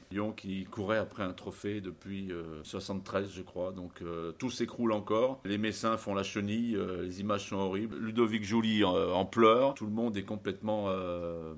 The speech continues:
pétrifié par cette, euh, ultime décision. Et chaque fois qu'on revoit Eric Roy, il en parle.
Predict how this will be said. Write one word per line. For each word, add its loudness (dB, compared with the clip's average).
pétrifié -4
par -8
cette, -8
euh, -4
ultime -2
décision. 2
Et 8
chaque 6
fois 2
qu'on 2
revoit 6
Eric 2
Roy, 4
il 0
en -2
parle. -8